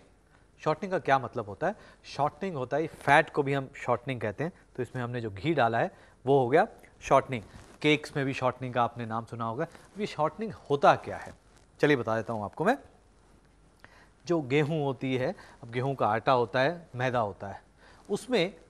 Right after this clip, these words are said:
जो प्रोटीन होता है उसका नाम क्या होता है मालूम है आपको? चलिए बता देता हूँ, ग्लूटेन कहते हैं। तो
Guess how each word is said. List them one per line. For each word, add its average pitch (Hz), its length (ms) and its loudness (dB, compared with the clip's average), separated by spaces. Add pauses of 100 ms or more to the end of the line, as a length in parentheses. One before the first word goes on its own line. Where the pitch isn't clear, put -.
(100)
जो 165 100 -4
प्रोटीन 208 540 -2
होता 123 280 -6
है 92 180 -12 (640)
उसका 185 500 0
नाम 131 200 0
क्या 165 160 0
होता 165 160 -4
है - 60 -20 (420)
मालूम 208 220 4
है 247 60 2
आपको? 139 220 -4 (320)
चलिए 123 160 0
बता 113 240 -2
देता 120 160 -2
हूँ, 208 80 -4 (300)
ग्लूटेन 143 420 2
कहते 95 300 -12
हैं। 85 120 -16 (560)
तो 190 400 4